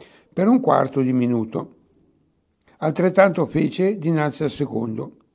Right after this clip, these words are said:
Allora gliene chiesi perché, ed egli mi mostrò il cavallo di destra,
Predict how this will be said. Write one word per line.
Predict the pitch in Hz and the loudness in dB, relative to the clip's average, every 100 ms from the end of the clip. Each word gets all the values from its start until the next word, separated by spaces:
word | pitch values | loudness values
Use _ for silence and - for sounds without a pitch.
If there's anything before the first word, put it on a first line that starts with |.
| _ _ _ _ _ | _ _ _ _ _
Allora | 143 147 202 240 | 0 4 6 4
gliene | 156 147 135 | 2 0 0
chiesi | 143 131 135 | -2 -2 -2
perché, | 143 131 147 135 - _ _ _ _ _ _ _ _ | -4 -2 0 -2 -6 _ _ _ _ _ _ _ _
ed | 123 131 | -6 0
egli | 175 156 156 | 0 0 0
mi | 147 151 | 0 0
mostrò | 151 147 156 165 | 0 -2 0 0
il | 127 | 0
cavallo | - 143 156 185 | 0 2 4 2
di | 175 160 | 0 0
destra, | 135 120 - 123 127 | 0 0 -4 -8 -10